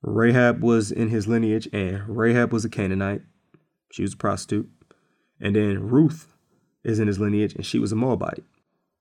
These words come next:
If you wanted to read about Rahab, that's in Joshua two,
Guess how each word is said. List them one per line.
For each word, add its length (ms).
If 120
you 100
wanted 200
to 80
read 240
about 320
Rahab, 480
that's 260
in 120
Joshua 460
two, 360